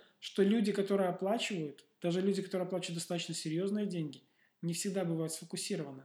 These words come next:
на том, чтобы прийти к цели. Потому что страхи, потому что сомнения одолевают абсолютно любого человека. От простого человека до людей, которые занимаются достаточно серьезным бизнесом.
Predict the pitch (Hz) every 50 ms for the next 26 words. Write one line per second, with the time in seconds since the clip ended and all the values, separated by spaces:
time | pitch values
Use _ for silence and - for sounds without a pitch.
0 | 139 - 151 151 151 147 - - 185 196 208 196 - - 170 160 156 160 160 151
1 | - - 165 - - - 185 165 147 135 - _ _ _ _ _ _ _ _ _
2 | _ _ - 165 165 175 170 170 170 - 170 165 - - 175 180 208 202 - -
3 | 165 - _ _ _ _ _ _ _ _ _ - 160 175 170 185 175 - 175 170
4 | - 170 160 160 165 170 190 208 202 185 156 147 147 156 151 156 151 160 175 190
5 | 180 165 - - - 170 170 - 233 240 262 254 214 175 170 160 160 165 151 156
6 | - - 143 - 151 143 - - 190 190 - - - 254 247 240 240 - 240 220
7 | 202 - 208 202 - - - - - _ - 196 190 185 190 226 208 - - 202
8 | 185 170 175 185 180 180 180 175 170 170 170 156 - - 175 160 165 - 165 -
9 | - 165 165 151 151 165 165 170 202 220 214 220 214 - 226 214